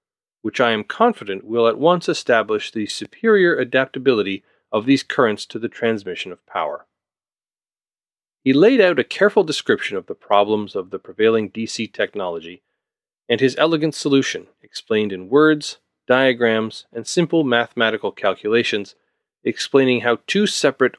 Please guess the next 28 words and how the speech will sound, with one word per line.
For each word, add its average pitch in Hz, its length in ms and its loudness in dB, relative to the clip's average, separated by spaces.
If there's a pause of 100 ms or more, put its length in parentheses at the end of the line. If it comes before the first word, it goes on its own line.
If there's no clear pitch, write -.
alternating 120 640 0
currents 80 560 -12
could - 220 0
create 98 400 0
a 95 100 -6
rotating 101 600 0
magnetic 92 460 -6
field. 104 440 -4 (1600)
Even 220 240 4
though 202 160 6
his 147 160 2
invention 117 500 0
was 101 220 -8
revolutionary, 98 800 -4 (500)
because 214 320 0
Tesla's 147 540 -2
lecture 107 320 -2
dealt 98 400 -4
with 95 160 -8
fundamentals, 101 760 -4 (480)
it 156 140 -2
was 185 320 4
easily 180 440 0
understood 131 540 -2
by 90 140 -4
the 95 100 -8
assembled 113 440 -6
engineers 104 600 -6